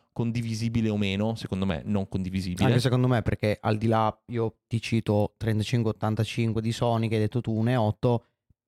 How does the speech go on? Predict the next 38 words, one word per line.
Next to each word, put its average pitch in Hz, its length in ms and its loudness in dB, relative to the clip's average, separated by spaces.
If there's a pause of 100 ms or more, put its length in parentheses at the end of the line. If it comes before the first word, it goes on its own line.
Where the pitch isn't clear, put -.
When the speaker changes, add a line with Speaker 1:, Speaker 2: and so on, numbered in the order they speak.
(260)
Speaker 2:
terze 104 240 -2
parti 104 320 0
a - 20 0
me 92 120 0
non 98 100 0
ne 95 100 0
viene 98 180 0
in 98 60 0
mente 98 360 -2
una 120 360 2
con 113 180 0
quelle 101 220 0
dimensioni 113 680 0
e - 100 -4
con 107 160 -6
quelle 101 280 -4
prestazioni. 123 760 0
Speaker 1:
Ah 147 60 4
no, 147 140 4
no, 117 80 -2
perché 117 200 -2
il 107 80 0
Samyang 185 560 0
è 107 240 0
tremendo. 101 720 0
Speaker 2:
Il, 123 320 0
Speaker 1:
l'uno 113 160 2
e 117 60 2
otto 117 120 4
Speaker 2:
il 131 100 0
Sigma 139 220 4
Speaker 1:
Samyang. 139 360 4
Speaker 2:
Art 175 200 4
è 123 80 2
grosso 120 420 2
come 110 340 2
il 110 80 2
nastronave. 110 1200 0